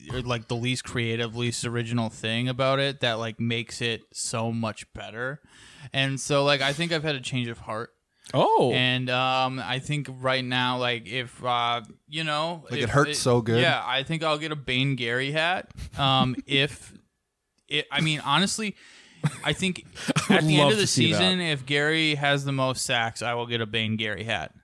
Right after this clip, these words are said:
Speaker 3: Deal.
Speaker 2: Okay, that, all right. We will hold you to that 'cause that is,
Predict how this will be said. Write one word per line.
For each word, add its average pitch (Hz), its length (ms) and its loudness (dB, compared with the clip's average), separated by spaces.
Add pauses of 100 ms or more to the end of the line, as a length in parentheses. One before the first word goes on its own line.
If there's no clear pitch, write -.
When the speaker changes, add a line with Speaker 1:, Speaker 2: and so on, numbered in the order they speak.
(120)
Speaker 3:
Deal. 120 240 8
Speaker 2:
Okay, 311 220 6
that, 143 220 2 (120)
all 131 260 2
right. 147 360 4
We 143 180 6
will 185 140 8
hold 170 340 4
you 170 80 4
to 165 180 6
that 127 160 4
'cause 120 120 -2
that 135 160 2
is, 110 260 -2